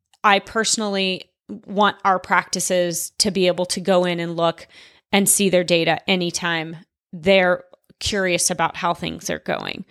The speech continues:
We also s-, really find it critical to meet with our teams, our practices, at least once a week in the beginning. And if things are going well, we may back off on that,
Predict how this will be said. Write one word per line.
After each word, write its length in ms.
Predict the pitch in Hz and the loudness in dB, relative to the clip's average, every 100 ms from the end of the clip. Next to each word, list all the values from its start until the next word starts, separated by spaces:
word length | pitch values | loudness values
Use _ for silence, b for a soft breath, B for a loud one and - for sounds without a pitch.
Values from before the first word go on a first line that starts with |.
| B B B B | B B B B
We 160 | 220 247 | 2 4
also 400 | 214 208 220 196 | 4 2 4 4
s-, 260 | 180 - - _ - | 2 -4 -6 _ -12
really 800 | 190 180 226 226 202 180 180 _ - | -8 0 4 4 4 2 0 _ -4
find 400 | - 190 180 - | 2 2 0 -2
it 260 | 175 - _ _ _ | -6 -8 _ _ _
critical 460 | - 214 190 190 180 | -2 2 2 0 -4
to 160 | - 185 | -2 -4
meet 180 | 180 | -4
with 160 | - 190 | -4 0
our 300 | 175 180 - _ _ - | 2 2 -2 _ _ -4
teams, 380 | 196 190 240 220 | 0 2 2 0
our 80 | |
practices, 720 | 180 175 180 220 - 233 226 - B B B | 2 2 2 -2 0 2 2 -2 B B B
at 160 | 202 202 | -2 0
least 300 | 208 - 214 | -2 -2 0
once 240 | 214 208 | 0 0
a 60 | 196 | -2
week 400 | 175 165 - - B B | 0 0 -2 -18 B B
in 140 | - 208 | -2 0
the 80 | 175 | 0
beginning. 520 | 170 185 208 233 247 - | 2 2 4 2 0 0
And 140 | 190 | 2
if 140 | 185 185 | 2 0
things 360 | - 226 240 233 | -2 0 2 0
are 80 | |
going 320 | 226 220 220 208 | 0 0 0 0
well, 240 | 202 208 | 2 2
we 120 | 196 | 0
may 160 | 196 185 | 0 0
back 320 | 185 180 - | 2 0 2
off 240 | 185 185 220 | 0 0 -2
on 160 | 233 | 0
that, 340 | 233 247 247 | 2 2 0